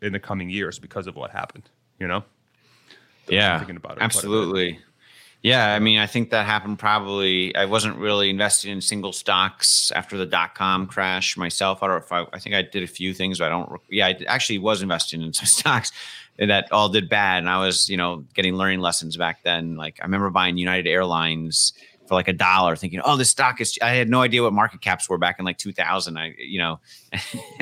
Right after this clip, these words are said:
Speaker 2: and I was like, "The dollar, what?" And it went bankrupt. I lost, like, a few hundred bucks on that. But then I had some wins, like, X M satellite radio at the time was, like, three bucks, went for, like, thirty bucks. And I was like, "Wow, that's crazy. That's just did well on that," you know? But I think, um, people will just have to learn. They learn through,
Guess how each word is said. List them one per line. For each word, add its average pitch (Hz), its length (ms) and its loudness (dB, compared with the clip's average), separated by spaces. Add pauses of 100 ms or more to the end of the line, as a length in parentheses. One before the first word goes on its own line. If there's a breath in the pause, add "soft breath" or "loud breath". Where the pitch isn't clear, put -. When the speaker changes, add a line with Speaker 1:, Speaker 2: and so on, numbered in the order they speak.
(540 loud breath)
Speaker 2:
and 95 180 4
I 92 60 4
was 95 80 0
like, 104 120 -2
"The 107 80 -10
dollar, 123 420 4
what?" 147 200 4
And 104 100 0
it 104 40 2
went 101 200 -2
bankrupt. 90 440 2
I 85 60 -2
lost, 90 300 0
like, 87 120 -2 (140)
a - 60 -16 (380)
few 101 240 0
hundred 87 240 -2
bucks - 260 -2
on 80 120 -8
that. 80 200 -4 (240 loud breath)
But - 80 2
then 147 100 4
I 139 60 4
had 123 120 0
some 98 180 0
wins, 101 240 0
like, 95 140 2
X 95 240 -2
M 95 180 -2
satellite 90 440 2
radio 90 320 2
at 85 80 -4
the 90 60 -18
time 87 280 -2
was, 87 100 -4
like, 80 120 -6
three 92 180 -4
bucks, 82 300 -2
went 85 160 -6
for, 85 60 -6
like, - 140 -10
thirty 90 240 0
bucks. 85 360 0
And 78 60 -12
I - 20 -12
was 80 80 -12
like, 85 80 -14
"Wow, 127 220 2
that's 113 160 -2
crazy. 123 440 -2
That's 90 220 -2
just - 240 -14
did 95 140 -10
well 107 200 4
on 104 80 -2
that," 104 200 0
you 95 60 -2
know? 95 100 -6 (420 loud breath)
But 110 140 4
I 120 60 6
think, 143 300 0
um, 110 400 4 (300)
people 135 240 4
will 131 140 6
just 123 140 4
have 127 160 2
to 113 60 -2
learn. 113 360 4
They 107 100 2
learn 117 300 2
through, 110 280 -6